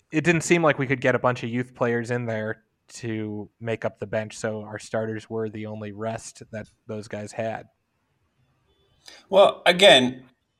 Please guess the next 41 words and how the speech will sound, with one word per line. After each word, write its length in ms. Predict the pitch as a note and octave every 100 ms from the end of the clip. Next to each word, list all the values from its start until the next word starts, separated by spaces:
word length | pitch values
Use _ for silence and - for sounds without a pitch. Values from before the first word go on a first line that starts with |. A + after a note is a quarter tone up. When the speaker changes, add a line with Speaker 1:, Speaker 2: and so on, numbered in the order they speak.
| C3
Speaker 2:
looking 400 | D3 G3+ G3 D#3+
at 100 | C3+
the 100 | B2
results 500 | B2 A#2+ A#2 - -
from 380 | A#2 G#2+ - -
the 180 | A2 -
other 240 | A2+ A2
games 420 | G#2+ G2 F#2+ F#2+ F#2
in 240 | F#2+ F2+
this 240 | F2+ -
round 180 | F#2 F2
of 40 | D#2+
the 120 | D#2+
Open 280 | D#2 D#2 D2+
Cup, 340 | - C#2+ - - - _ _ _ _ _ -
a 60 |
lot 300 | A#2 C3 E3+
of 120 | F3+ D#3+
teams, 640 | G2+ G2 G2+ - - - _ -
a 40 |
lot 200 | G#2+ B2
of 180 | A#2+ A2+
M 180 | G#2+ A#2+
L 140 | G2
S 160 | G2 -
teams, 300 | - D#2+ D#2+
I 100 | D2+
should 160 | D#2
say, 220 | - D#2+
struggled 800 | - - - G2 A#2 F#2 F2 G#2 - - -
to 460 | A2 A2 A2 A2+
overcome 580 | - A2 A#2+ A2+ C3+ F3+
their 140 | G2+ F2
U 220 | F#2 F2+
S 180 | F2 F#2+
L 200 | F2 E2+
and 100 | E2+
lower 220 | E2 E2
league 160 | D#2
opponents. 680 | D#2 - D#2 C#2+ - - - _ _ _ _
So 680 | - - F2 E2+ E2 -